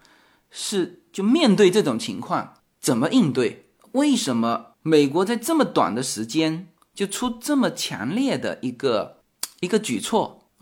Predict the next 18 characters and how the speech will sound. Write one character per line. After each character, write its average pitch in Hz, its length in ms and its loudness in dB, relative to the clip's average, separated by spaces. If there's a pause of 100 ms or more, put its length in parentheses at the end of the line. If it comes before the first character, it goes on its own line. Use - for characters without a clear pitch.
(120)
当 202 120 4
然 196 140 0
这 226 140 -2
个 190 80 0
是 170 320 -2 (420)
我 127 480 0
做 240 240 2
节 131 220 2
目 156 340 0 (140)
或 196 180 -2
者 147 100 0
说 180 140 2
做 226 220 2
内 254 260 2
容 120 320 0
的 143 160 -4
一 165 120 -8
个， 151 680 0